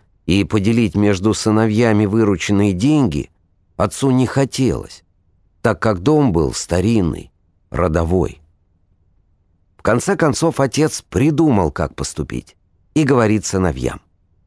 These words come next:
"Ступайте-ка в люди испытать себя, и пускай каждый из вас выберет себе ремесло по душе. Кто же по возвращении домой окажется самым искусным в своём деле,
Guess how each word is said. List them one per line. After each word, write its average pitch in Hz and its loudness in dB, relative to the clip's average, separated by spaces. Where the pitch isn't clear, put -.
"Ступайте-ка 156 0
в 120 -2
люди 82 0
испытать 117 -2
себя, 90 -4
и 92 2
пускай 90 -2
каждый 78 -2
из 67 -4
вас 107 -2
выберет 151 0
себе 135 0
ремесло 120 0
по 117 -2
душе. 120 -4
Кто 117 0
же 92 0
по 101 0
возвращении 104 0
домой 101 2
окажется 95 -2
самым 110 0
искусным 104 -2
в - -8
своём 90 0
деле, 107 -2